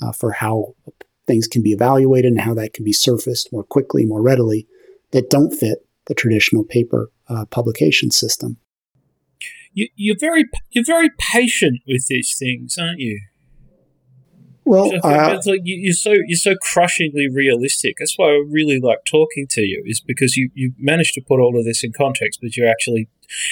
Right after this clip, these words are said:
Speaker 2: if, I, I, I find that so many people are wildly impatient with how they expect these things to change, and they, then they use my least favorite word, which is should.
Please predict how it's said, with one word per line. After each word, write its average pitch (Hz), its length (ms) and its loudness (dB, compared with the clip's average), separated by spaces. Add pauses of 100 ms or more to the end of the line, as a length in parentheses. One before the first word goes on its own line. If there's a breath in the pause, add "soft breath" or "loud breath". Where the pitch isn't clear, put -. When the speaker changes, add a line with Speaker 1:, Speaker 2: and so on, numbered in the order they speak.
(160 loud breath)
Speaker 2:
if, 175 160 4 (140)
I, 165 180 4
I, 156 100 2 (160)
I 147 100 -8
find 196 360 -2
that 135 140 2
so 180 200 -2
many 185 200 -2
people 170 340 0
are 127 80 2 (240)
wildly 139 720 2
impatient 127 640 -4 (260)
with 123 360 -2 (200)
how 127 160 2
they 120 180 2
expect - 600 -6
these 120 320 -6
things 113 240 -6
to - 120 -12
change, 117 400 -2
and 120 120 -2
they, 127 160 0
then 135 160 2
they 123 100 6
use 135 320 2
my 131 140 2
least 123 320 -2
favorite 117 400 0
word, 131 340 4
which 113 180 -6
is 113 80 -10
should. 123 400 0